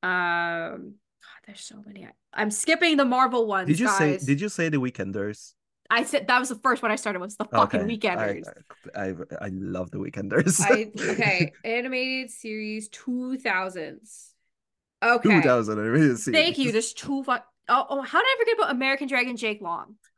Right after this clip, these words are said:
Speaker 2: Oh my God, yes. But
Speaker 1: Oh.
Speaker 2: only the first, I think, first and second
Speaker 1: Season.
Speaker 2: series, and then this third, the third, the third season, they changed the art style or something, and I
Speaker 1: Yes.
Speaker 2: didn't really like that.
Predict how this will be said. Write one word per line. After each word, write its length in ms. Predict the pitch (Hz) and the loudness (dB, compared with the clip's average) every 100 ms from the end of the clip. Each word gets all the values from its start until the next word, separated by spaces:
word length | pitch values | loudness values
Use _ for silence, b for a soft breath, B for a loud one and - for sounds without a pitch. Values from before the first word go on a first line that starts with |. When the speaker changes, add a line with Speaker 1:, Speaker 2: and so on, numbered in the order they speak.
| - | 2
Speaker 2:
Oh 160 | 185 220 | 6 6
my 100 | 208 | 8
God, 220 | 214 196 | 6 6
yes. 360 | 185 143 - - | 2 0 -4 -2
But 200 | 143 202 | 2 2
Speaker 1:
Oh. 400 | 208 214 208 170 165 | 2 2 0 -2 -8
Speaker 2:
only 420 | 139 147 151 147 139 | 0 2 4 2 0
the 120 | 127 | -4
first, 560 | 127 123 - - - _ | -6 -8 -8 -20 -20 _
I 60 | 117 | -4
think, 320 | 135 127 - _ _ - | -2 -4 -6 _ _ -20
first 520 | - 123 123 - 127 - | -8 -2 -2 -4 -8 -6
and 140 | 110 | -6
second 340 | - 113 185 190 - | -4 -4 -4 -8 -12
Speaker 1:
Season. 380 | - 269 233 202 | -10 -4 -4 -4
Speaker 2:
series, 400 | 175 180 185 180 | -4 -2 -2 -2
and 120 | 135 | 0
then 200 | 123 120 120 | 0 -2 -6
this 240 | 120 - | -8 -6
third, 280 | - 123 127 | -2 0 0
the 60 | 117 | -2
third, 260 | 127 117 | -4 -2
the 80 | 117 | -4
third 260 | 135 135 139 | 0 0 -2
season, 420 | 123 117 110 104 | -6 -6 -6 -4
they 140 | 101 | -4
changed 500 | 95 - 104 98 - B B B B | -6 -8 -8 -8 -12 B B B B
the 140 | 113 101 | -4 0
art 240 | 98 101 | 2 0
style 400 | - 107 101 101 | 0 0 2 2
or 140 | 101 95 | -2 -6
something, 500 | 104 104 113 107 107 b b b | -8 -6 -6 -6 -8 b b b
and 80 | - | -4
I 20 | 101 | 0
Speaker 1:
Yes. 60 | 104 | 0
Speaker 2:
didn't 180 | 101 | 0
really 180 | 95 98 | 0 0
like 200 | 95 92 | -2 -2
that. 160 | 87 | -4